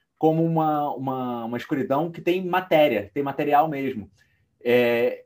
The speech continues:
quanto em outras asto-, em outras histórias, em outros, em outras concepções, a escuridão é algo mais metafórico, né? Algo envolvido com uma tristeza, com uma, com uma escuri-, com uma,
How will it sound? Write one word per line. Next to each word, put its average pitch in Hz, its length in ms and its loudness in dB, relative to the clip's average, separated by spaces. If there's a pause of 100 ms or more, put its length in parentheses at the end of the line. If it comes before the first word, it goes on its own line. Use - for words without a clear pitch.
(140)
quanto 135 560 -2
em 123 60 -2
outras 127 360 2
asto-, 113 440 0
em 110 120 -2
outras 117 260 -2
histórias, 107 640 0
em 104 60 -8
outros, 110 400 -8 (140)
em 95 120 -14
outras 92 680 -10
concepções, 123 840 -6
a 110 40 -4
escuridão 117 480 -4
é 113 60 0
algo 123 360 2
mais 113 520 -2
metafórico, 117 960 -2 (260)
né? 98 200 -6
Algo 101 460 -2
envolvido 92 400 -16
com 110 80 -14
uma 104 60 -10
tristeza, 104 640 -10
com - 160 -20
uma, 92 420 -14 (400)
com 95 140 -16
uma 95 200 -12
escuri-, 98 360 -12
com - 100 -12
uma, 87 500 -8